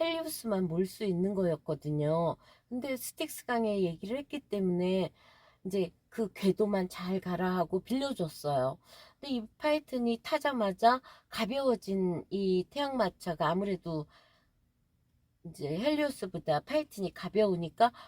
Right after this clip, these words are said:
마음대로 가다가 궤도를 이탈했어요.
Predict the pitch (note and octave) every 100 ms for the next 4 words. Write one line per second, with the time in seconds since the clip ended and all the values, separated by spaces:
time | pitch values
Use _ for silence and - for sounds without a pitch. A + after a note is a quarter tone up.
0 | - G3+ A#3 B3+ C4 G#3+ G3 F#3 - F3+
1 | F#3+ - G3 G3+ G3+ F#3 C#3+ C4 - B3+
2 | F#3 D3+ - D#3 E3+ F#3+ C#3+